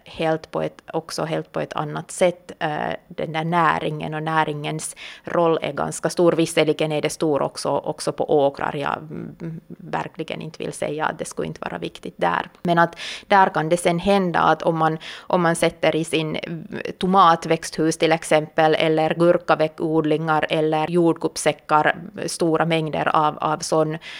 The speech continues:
eh, gödsel som innehåller faktiskt de där här, eh, rester av den där herbiciden, så, så det kan, det kan vara ganska elaka ekonomiska konsekvenser sen där.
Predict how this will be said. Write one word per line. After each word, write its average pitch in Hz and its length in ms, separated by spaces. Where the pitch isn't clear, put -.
eh, 160 180
gödsel 160 680
som 151 220
innehåller 156 720
faktiskt - 520
de 175 160
där - 180
här, - 260
eh, 156 180
rester - 400
av 156 300
den 156 140
där 165 100
herbiciden, 160 920
så, 165 260
så - 160
det 170 120
kan, 160 360
det 180 80
kan 170 140
vara 165 200
ganska 165 420
elaka 160 540
ekonomiska 156 720
konsekvenser - 840
sen 170 300
där. 202 280